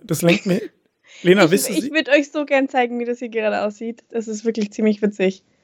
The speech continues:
Speaker 1: Ja, dann erklär's doch mal. Was macht sie denn?
Speaker 2: Ja, also die Katze sitzt auf dem Stuhl und guckt mich an. Oh Gott, jetzt, jetzt trägt er sie raus und sie ist böse.
Speaker 1: Oh, oh, oh, oh, oh, oh.
Speaker 2: Oh, sie knurrt.
Speaker 1: Oh,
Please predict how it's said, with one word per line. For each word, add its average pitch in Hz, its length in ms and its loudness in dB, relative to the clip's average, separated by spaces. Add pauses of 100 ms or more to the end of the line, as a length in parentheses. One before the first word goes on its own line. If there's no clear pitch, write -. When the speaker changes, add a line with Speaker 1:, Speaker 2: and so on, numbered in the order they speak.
(140)
Speaker 1:
Ja, 143 140 0
dann 139 140 0
erklär's - 360 -10
doch 131 120 -4
mal. 127 240 -6
Was 143 120 -10
macht - 140 -20
sie 135 100 -12
denn? 123 220 -8 (120)
Speaker 2:
Ja, 220 140 6
also 240 180 4
die 233 140 -2
Katze 285 340 -2
sitzt - 240 -6
auf 247 120 0
dem 247 160 2
Stuhl 302 360 6
und 262 120 8
guckt 240 180 -4
mich 226 180 -2
an. 247 160 0
Oh 226 180 8
Gott, 202 280 2
jetzt, - 380 -12
jetzt 254 260 -6
trägt 220 200 -8
er 214 60 -4
sie 208 120 0
raus 196 280 2
und 214 100 -2
sie 202 120 0
ist 190 140 -4
böse. 190 380 2 (200)
Speaker 1:
Oh, 185 60 2
oh, 170 120 2
oh, 160 480 2
oh, 113 60 0
oh, 165 400 2
oh. - 40 -
Speaker 2:
Oh, 214 140 6
sie 214 160 4
knurrt. 214 580 4 (160)
Speaker 1:
Oh, 160 560 4